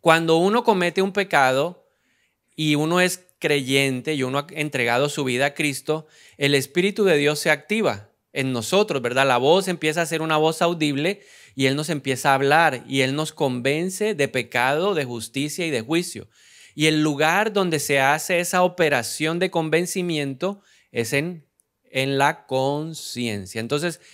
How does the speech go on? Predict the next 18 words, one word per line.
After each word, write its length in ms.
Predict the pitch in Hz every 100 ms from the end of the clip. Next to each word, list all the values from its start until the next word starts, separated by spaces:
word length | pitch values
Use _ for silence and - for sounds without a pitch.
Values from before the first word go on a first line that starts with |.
| -
mi 220 | 139 147
corazón 600 | 165 180 190 190 180 185
tiene, 300 | 160 156 160
está 220 | 139 139
constituido 720 | 156 170 175 160 143 143 143
por 260 | 147 151 165
los 180 | 180 185
pensamientos, 920 | 185 185 185 175 156 147 135 143 147 _ _ _
por 220 | 143 151
las 220 | 175 175
emociones, 800 | 185 180 175 - 156 143 131 - - _ _
por 220 | 147 156
la 120 | 175
voluntad 680 | 165 170 170 156 156 175 180 _ _ _
y 300 | 175 185 196
por 400 | 196 170 180 170
la 420 | 151 131 135 131
conciencia. 1400 | 135 135 135 139 139 - - 123 117 107 101 92 - -